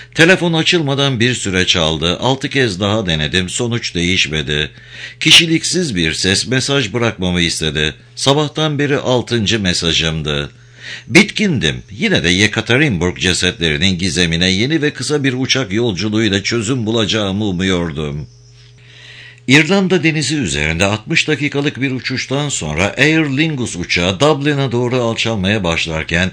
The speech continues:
parlak yeşil İrlanda kıyısını gölgeleyen dev gri yağmur bulutlarını gördüm. Bir araba kiralayıp haritayı inceleyene kadar bir saat daha geçti.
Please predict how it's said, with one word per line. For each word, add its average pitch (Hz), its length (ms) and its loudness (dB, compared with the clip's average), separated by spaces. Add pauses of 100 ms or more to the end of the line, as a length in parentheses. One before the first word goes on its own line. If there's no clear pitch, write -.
parlak 135 480 2
yeşil 139 340 0
İrlanda 120 580 -2
kıyısını 95 480 -2
gölgeleyen 82 760 0
dev 123 300 2
gri 117 240 0
yağmur 107 600 -2
bulutlarını 87 580 -2
gördüm. 73 540 -4 (600)
Bir 143 320 4
araba 170 240 2
kiralayıp 78 680 0
haritayı 147 480 0
inceleyene 123 600 0
kadar 85 380 -2
bir 147 160 0
saat 123 400 -2
daha 90 200 0
geçti. 73 640 -2